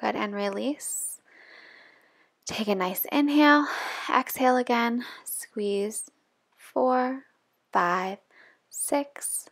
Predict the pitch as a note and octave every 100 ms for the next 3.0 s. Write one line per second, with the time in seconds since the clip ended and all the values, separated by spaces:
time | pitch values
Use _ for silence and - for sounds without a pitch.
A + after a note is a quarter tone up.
0 | _ _ - - - G3+ G3 G3+ G#3 -
1 | _ _ _ _ - C4 C4 D4+ _ _
2 | _ _ _ - G3+ F#3 F3+ F#3 F#3+ G#3